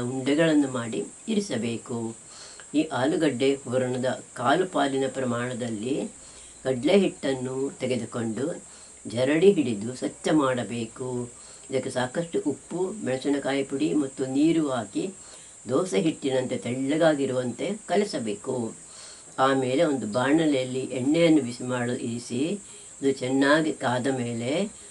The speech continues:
ಆಲೂಗಡ್ಡೆಯ ಉಂಡೆಗಳನ್ನು ಒಂದೊಂದಾಗಿ ಕಡಲೆ ಹಿಟ್ಟಿನಲ್ಲಿ ಮುಳುಗಿಸಿ ಎಣ್ಣೆಯಲ್ಲಿ ಕರಿಯಲು ಹಾಕಬೇಕು. ಒಂದೊಂದು ಬಾರಿಯೂ ಇವೆ-, ಎಣ್-, ಇವನ್ನು ಎಣ್ಣೆಯಲ್ಲಿ ಹಿಡಿಸುವಷ್ಟು ಹಾಕಿ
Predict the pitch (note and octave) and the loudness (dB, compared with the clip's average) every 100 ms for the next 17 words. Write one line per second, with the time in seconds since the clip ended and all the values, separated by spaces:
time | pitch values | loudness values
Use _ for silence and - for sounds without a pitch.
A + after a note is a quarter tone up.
0 | - - B2+ C#3+ F#3 E3 C3 C3 B2+ C3 | -20 -6 2 4 4 2 4 4 4 2
1 | C#3 C3+ A#2+ A#2+ B2+ B2+ C#3+ C#3 C#3 D3+ | 2 4 2 0 -2 2 2 4 2 2
2 | E3+ C#3 B2+ E3+ D3+ - C3 B2+ B2 B2 | 0 0 2 2 2 0 -4 -2 -2 -2
3 | A#2+ A2+ - - G#4 - - - - - | 0 -2 0 0 0 -2 -18 -18 -18 -4
4 | D#3 E3+ F3 C#3+ B2+ E3 - E3+ D#3+ C3 | 2 4 4 4 2 -2 -2 4 6 6
5 | A#2+ F3 A#3 A#3+ C#3+ - - B2 A#2+ A2+ | 2 -2 0 0 0 -2 -6 -6 -4 -6
6 | - - - - - C3+ D#3 E3+ D3+ C3+ | -12 -20 -20 -20 -4 4 6 6 4 4
7 | C3 C3 C#3 E3+ D3+ - C3 C#3 C#3 - | 4 4 2 2 0 0 2 2 2 0
8 | D3 E3 D3+ - D3+ E3 C#3 A#2 A#2+ E3+ | 2 6 6 6 4 6 6 4 4 4
9 | G#3+ - - - - - - D3+ F3 F3+ | 2 -2 -20 -20 -20 -4 4 6 8 8
10 | D#3 C3+ C3+ D3+ D#3 D#3 - - G3+ F#3+ | 8 6 4 0 2 -2 -4 0 2 4
11 | B2 - C#3 A3 | 0 0 0 0